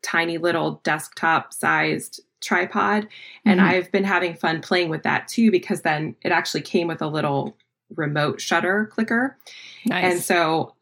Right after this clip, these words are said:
Speaker 1: that has helped too, because now I remember, "Oh, I can put this in a clamp and then it really will be a steady shot," rather than me trying to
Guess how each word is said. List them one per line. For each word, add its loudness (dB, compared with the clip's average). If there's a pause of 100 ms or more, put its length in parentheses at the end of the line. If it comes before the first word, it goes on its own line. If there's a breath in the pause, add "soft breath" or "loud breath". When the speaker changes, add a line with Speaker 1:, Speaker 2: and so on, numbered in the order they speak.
(240)
Speaker 1:
that 4
has 0
helped -4
too, 4
because 2
now 4
I 0
remember, 0
"Oh, 4
I 0
can 4
put 0
this -4 (420)
in 2
a -2
clamp 2
and -2
then -2
it 0
really 6
will -2
be -2
a -2
steady -4
shot," -4
rather -2
than -4
me -2
trying -2
to -2